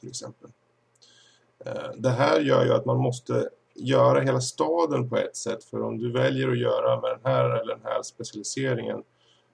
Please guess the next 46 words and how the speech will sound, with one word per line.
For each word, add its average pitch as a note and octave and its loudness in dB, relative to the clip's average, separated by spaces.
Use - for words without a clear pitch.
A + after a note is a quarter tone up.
så A#2+ -6
kan A#2+ 2
du C3+ 2
inte C3+ 0
bygga B2+ 2
riktigt B2 -2
hur G#2+ -2
du A2+ -2
vill. B2 0
Du G#2+ -6
kan C3 -2
inte B2 -4
ha D3+ 0
alla G#2+ 2
slags - -8
byggnader F#2+ -6
i - -10
den F#2 -8
staden C#3 -4
då. - -8
Utan A2 -6
du B2+ -2
måste C3+ -2
välja A2+ 0
att, A#2 -2
ja, D3+ -2
då D3+ -6
blir, C3+ 0
då E3 -2
får F#3 0
jag F#3 -4
ta D3 0
bort - -2
de B2 -2
här B2 0
grejerna - -6
och - -12
då B2+ -8
får B2+ -6
jag A#2+ -6
rikta B2 -4
in A2 -4
mig A2 -6
på - -12
det - -6
här. B2 -10